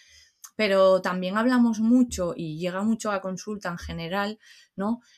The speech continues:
Gente con, con dolores crónicos etiquetados con dolor crónico.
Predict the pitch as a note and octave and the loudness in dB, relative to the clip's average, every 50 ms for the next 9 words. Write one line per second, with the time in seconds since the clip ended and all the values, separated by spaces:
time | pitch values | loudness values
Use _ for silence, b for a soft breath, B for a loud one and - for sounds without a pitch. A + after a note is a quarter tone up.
0 | b b G3 F#3+ G3+ G#3+ A3+ A#3 A3+ G3 G3 F#3+ F3+ F3+ - _ - - F#3+ F#3 | b b -4 -2 -2 -2 -4 -2 -2 -2 -2 -2 -4 -6 -8 _ -4 -2 0 0
1 | F3+ F3+ F3 F#3 G3 A#3 B3 A#3+ - - A3 A#3 A#3+ A#3+ A#3+ A#3+ - G3 F#3 - | 2 2 2 2 4 2 2 0 -2 -2 0 2 4 4 4 2 0 -2 -4 -4
2 | F#3+ F#3 F#3+ F#3 - G3 G3+ A3+ A3 - - G3+ F#3 F3+ F3 - b b b b | -4 -4 -4 -2 0 0 0 0 0 -2 0 0 0 0 0 -4 b b b b
3 | b b F#3 G3 F#3+ G#3 G#3+ A3+ B3 A#3+ - G3+ G#3 G3+ F#3+ F3+ E3 D#3 - - | b b 2 2 4 4 4 2 2 0 0 0 0 0 0 0 -4 -6 -8 -8
4 | D3+ D3 - | -10 -10 -10